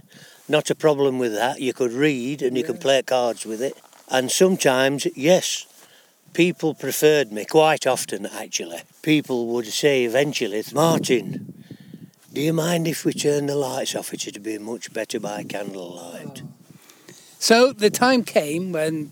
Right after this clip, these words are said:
Speaker 2: you felt the need for a transition in your life. What spurred you at the time?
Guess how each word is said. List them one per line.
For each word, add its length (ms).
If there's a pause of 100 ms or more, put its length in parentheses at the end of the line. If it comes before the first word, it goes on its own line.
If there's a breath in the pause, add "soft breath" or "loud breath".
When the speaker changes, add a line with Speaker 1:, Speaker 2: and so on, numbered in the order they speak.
(120)
Speaker 2:
you 120
felt 320
the 100
need 360
for 120
a 60
transition 580
in 120
your 120
life. 400 (720 loud breath)
What 360
spurred 500
you 80
at 120
the 60
time? 460